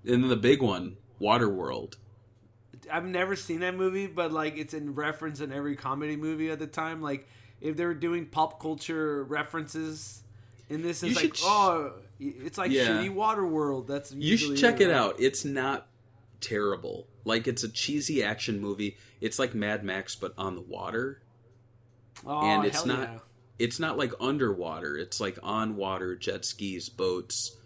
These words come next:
Speaker 1: uh, like, handmade things, stuff like that. Um, you know,
Speaker 2: So it's
Speaker 1: it's
Speaker 2: not,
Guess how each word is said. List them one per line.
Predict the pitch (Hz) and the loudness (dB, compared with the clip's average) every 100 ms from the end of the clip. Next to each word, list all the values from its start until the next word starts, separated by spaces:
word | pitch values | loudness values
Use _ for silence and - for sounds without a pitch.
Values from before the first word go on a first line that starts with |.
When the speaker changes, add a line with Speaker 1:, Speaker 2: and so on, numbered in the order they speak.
| - _ - | -20 _ -12
Speaker 1:
uh, | 87 85 78 | -8 -6 -4
like, | 90 90 | -6 -6
handmade | - 104 92 92 92 87 | -6 -6 -4 -4 -4 -6
things, | 98 90 87 90 | -4 -4 -4 -6
stuff | - - 95 - | -6 -4 -4 -4
like | 85 - | -6 -4
that. | 87 85 - _ _ _ _ - | -4 -4 -8 _ _ _ _ -8
Um, | 92 90 85 85 85 82 - - - - - - | -2 -2 -2 -4 -10 -14 -20 -20 -20 -20 -20 -6
you | 110 135 | 2 2
know, | 127 | 4
Speaker 2:
So | 190 | 2
it's | - | 2
Speaker 1:
it's | |
Speaker 2:
not, | 220 - | 2 0